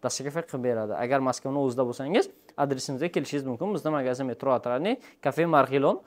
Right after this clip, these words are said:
Soat o'ndan o'n birgacha ishlaymiz, bez выходной. Xohlagan paytingiz mana shu soat o'ndan o'n birgacha xohlagan kuningiz kelsangiz bo'ladi bizning magazinga va mana shu mashinkalar aktualniy narxda sizlarga predlagat qilingan, mana shu narxda olishingiz mumkin. Xo'p, do'stlar, marhamat, kelishingizni kutib qolamiz.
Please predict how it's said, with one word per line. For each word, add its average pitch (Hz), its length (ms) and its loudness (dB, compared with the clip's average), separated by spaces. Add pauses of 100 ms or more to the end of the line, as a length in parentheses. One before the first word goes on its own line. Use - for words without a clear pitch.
(180)
Soat 170 280 6
o'ndan 160 320 4
o'n 147 120 2
birgacha 151 280 0
ishlaymiz, 143 320 0
bez 151 320 2
выходной. 131 400 0 (840)
Xohlagan 131 400 6
paytingiz 151 300 0
mana 151 100 0
shu - 80 -14
soat 131 240 4
o'ndan 139 240 4
o'n 135 140 2
birgacha 139 260 0 (200)
xohlagan 127 360 2
kuningiz 131 240 -4
kelsangiz 123 320 0
bo'ladi 117 240 -2
bizning 131 240 -4
magazinga 131 460 0 (340)
va 180 160 10
mana 180 160 2
shu 156 80 -6
mashinkalar 127 460 2 (280)
aktualniy 131 460 0 (240)
narxda 113 320 0 (240)
sizlarga 127 300 4 (400)
predlagat 120 440 -2
qilingan, 117 380 -4 (100)
mana 131 140 -6
shu - 100 -12
narxda 117 260 -4
olishingiz 123 420 -6
mumkin. 120 420 -8
Xo'p, 117 200 -6
do'stlar, 202 260 8 (320)
marhamat, 156 420 4
kelishingizni 135 420 -4
kutib - 200 -20
qolamiz. 170 400 4